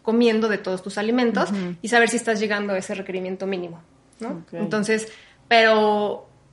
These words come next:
Speaker 1: eh, la regla básica es una persona sedentaria, digamos, o sea, alguien que no hace ejercicio,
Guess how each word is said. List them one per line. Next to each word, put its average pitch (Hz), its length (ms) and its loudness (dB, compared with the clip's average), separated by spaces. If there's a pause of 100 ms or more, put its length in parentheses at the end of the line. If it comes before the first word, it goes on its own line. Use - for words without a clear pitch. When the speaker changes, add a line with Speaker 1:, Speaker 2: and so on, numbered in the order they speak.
(420)
Speaker 1:
eh, 247 180 0
la 247 200 6
regla 277 300 6
básica 277 420 4
es 220 180 -2 (160)
una 339 300 4
persona 196 800 0 (240)
sedentaria, 233 760 4
digamos, 285 460 0
o 214 60 -6
sea, 190 200 0
alguien 190 260 -2
que 190 140 -6
no 190 160 -6
hace 196 200 -6
ejercicio, 269 520 -4